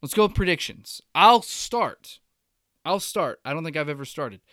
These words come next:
So I'll start my prediction for this game. This game is in Denver. I think we win this game,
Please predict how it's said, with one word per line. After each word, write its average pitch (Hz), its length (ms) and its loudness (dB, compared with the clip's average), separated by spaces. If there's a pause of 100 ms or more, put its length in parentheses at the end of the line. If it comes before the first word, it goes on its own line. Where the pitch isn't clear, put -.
(320)
So - 160 -6
I'll 185 160 2
start 190 480 2 (160)
my 143 160 -4
prediction 170 480 -8
for 143 140 -12
this 139 180 -10
game. 120 360 -4 (420)
This 135 180 -8
game 143 220 -2
is 123 140 -10
in 135 200 -6
Denver. 113 400 -10 (1400)
I 127 80 -6
think 143 180 -2
we 143 100 -2
win 143 200 0
this 156 160 -4
game, 160 280 -2